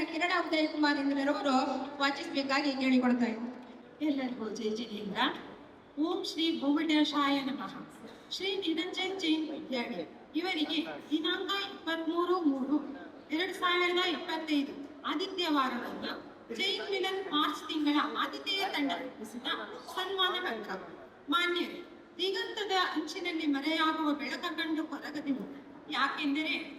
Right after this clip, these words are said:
Speaker 2: ನಾಳೆ ಸೂರ್ಯೋದಯವಾಗಲಿದೆ. ಹಾಗೆಯೇ ಕಷ್ಟ ಬಂದಾಗ ಜೀವನದ ಅಂತ್ಯವೆಂದು ಬೇಸರಿಸದಿರು, ಯಾಕೆಂದರೆ ನಾಳೆ ಸುಖದ ಉದಯವಾಗಲಿದೆ.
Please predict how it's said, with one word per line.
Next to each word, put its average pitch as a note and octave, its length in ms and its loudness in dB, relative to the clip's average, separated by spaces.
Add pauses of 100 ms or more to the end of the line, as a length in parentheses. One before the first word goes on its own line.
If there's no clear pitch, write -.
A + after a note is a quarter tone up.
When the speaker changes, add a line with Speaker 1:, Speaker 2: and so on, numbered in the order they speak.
(140)
Speaker 2:
ನಾಳೆ G4 440 2
ಸೂರ್ಯೋದಯವಾಗಲಿದೆ. E4+ 1080 2 (520)
ಹಾಗೆಯೇ G#4 380 4
ಕಷ್ಟ D#4+ 380 -6 (120)
ಬಂದಾಗ F4 480 2 (480)
ಜೀವನದ G#4 600 0
ಅಂತ್ಯವೆಂದು F4+ 560 -4
ಬೇಸರಿಸದಿರು, D#4+ 920 -4 (200)
ಯಾಕೆಂದರೆ E4+ 600 2
ನಾಳೆ D#4+ 360 0 (140)
ಸುಖದ F4 440 -2
ಉದಯವಾಗಲಿದೆ. C4+ 800 0